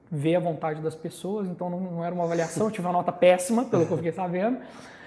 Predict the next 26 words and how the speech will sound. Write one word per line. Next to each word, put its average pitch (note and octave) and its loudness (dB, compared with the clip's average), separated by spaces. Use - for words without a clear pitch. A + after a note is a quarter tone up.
Mas G#3+ 10
se - 6
eu C#4 10
não E4 6
tivesse A3+ 6
tido G3 6
esse, F3 2
essa E3 -2
minha F#3 0
colega E3 4
me D#3+ -2
incentivando F3 0
aí D#3+ 2
mesmo D#3+ 2
sem F3 -8
estudar, E3 -2
acho F#3+ -10
que - -8
eu, F3 -6
minha E3+ -4
vida F3+ -2
teria F3+ -2
sido F3 -6
bem F3+ -4
diferente, E3+ -4
né? C#3+ -8